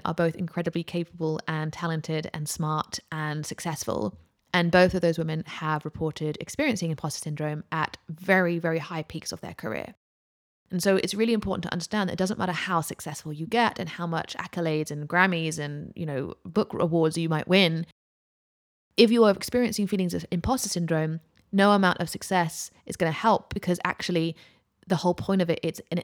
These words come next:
inability to realistically assess your competence and skills. So you might be going for a C E O position, a job, and had all of these years of experience,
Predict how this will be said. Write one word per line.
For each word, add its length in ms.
inability 540
to 180
realistically 640
assess 460
your 100
competence 500
and 120
skills. 340
So 80
you 120
might 200
be 220
going 320
for 140
a 60
C 300
E 40
O 60
position, 300
a 60
job, 420
and 80
had 180
all 160
of 80
these 160
years 120
of 80
experience, 580